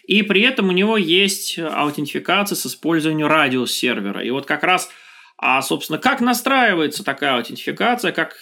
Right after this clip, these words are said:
э, включается радиус сервер, это тоже очень интересная статья, на которую я вылез через наши К Б. Опять же, это сторонний, сторонний блок, но тем не менее,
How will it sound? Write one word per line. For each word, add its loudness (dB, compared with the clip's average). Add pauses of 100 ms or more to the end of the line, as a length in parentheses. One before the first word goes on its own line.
э, -2
включается 0
радиус -2
сервер, 0
это -4
тоже 0
очень -4
интересная -2
статья, -2
на 0
которую -4
я 0
вылез 0
через -6
наши -6
К -8
Б. 0 (480)
Опять 0
же, -2
это -4
сторонний, 0
сторонний -2
блок, 0
но -6
тем -4
не 0
менее, 2